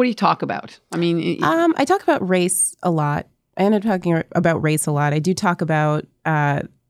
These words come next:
Speaker 2: being, like, a single woman, but not in a way that's
Speaker 1: My bo-,
Speaker 2: really
Speaker 1: whiny boyfriend stuff, not that.
Speaker 2: No, I mean,
Speaker 1: No.
Speaker 2: maybe a little bit, but <laughs>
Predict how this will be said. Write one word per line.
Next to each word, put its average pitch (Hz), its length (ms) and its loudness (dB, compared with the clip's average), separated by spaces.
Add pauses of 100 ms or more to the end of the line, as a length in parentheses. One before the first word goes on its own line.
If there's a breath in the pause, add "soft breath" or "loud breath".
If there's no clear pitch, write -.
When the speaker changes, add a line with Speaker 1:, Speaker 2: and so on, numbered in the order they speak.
(360)
Speaker 2:
being, 190 360 4
like, 156 180 0
a 143 180 2 (140)
single 151 380 0
woman, 139 300 2
but 151 120 -2
not 165 200 2
in 156 80 2
a 151 60 2
way 143 300 0
that's 139 500 -4 (380)
Speaker 1:
My 170 180 4
bo-, 156 180 4
Speaker 2:
really 151 100 -2
Speaker 1:
whiny 147 260 2
boyfriend 135 420 -2
stuff, - 240 -6
not 143 220 -4
that. 117 300 -6
Speaker 2:
No, 302 180 4
I 285 100 4
mean, 285 220 4
Speaker 1:
No. 285 80 4
Speaker 2:
maybe 254 180 2
a 196 80 4
little 175 340 0
bit, 214 240 0
but 180 260 4
<laughs> 240 100 6